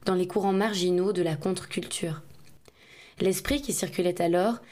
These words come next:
et sans doute partiellement justifié, était celui d'un jugement très critique à l'égard de l'État,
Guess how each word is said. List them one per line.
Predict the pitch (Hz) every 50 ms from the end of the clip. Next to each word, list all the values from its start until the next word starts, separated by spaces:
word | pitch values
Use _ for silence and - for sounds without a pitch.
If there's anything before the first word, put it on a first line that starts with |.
| - - - - - -
et | 175 175
sans | 180 - 180 180
doute | 175 202 202 -
partiellement | - - 196 190 - - 196 185 190 190 190
justifié, | 175 170 165 151 - - 170 143 - - 196 208 220 - - - - - - - - - - -
était | 190 185 - 214
celui | 208 - 220 214 233 226 196
d'un | 202 180 185
jugement | 160 175 190 185 160 185 185 185 180
très | 180 - - 220
critique | 214 - 233 220 - - - 180 - - - - - -
à | 165 170
l'égard | 175 175 170 185 185 180
de | 165 175
l'État, | 165 175 170 175 - 175 175 202